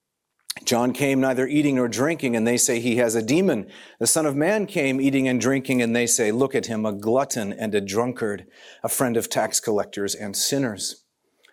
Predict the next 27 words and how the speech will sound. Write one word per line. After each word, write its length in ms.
So 160
those 400
of 220
that 220
generation 720
who 200
were 180
wise 520
in 140
their 180
own 260
eyes 720
rejected 640
John 680
because 540
he 380
came 760
<clears throat> 480
singing 500
a 120
dirge. 720
He 100
came 320
in 140
humility 920
and 300
disgrace, 880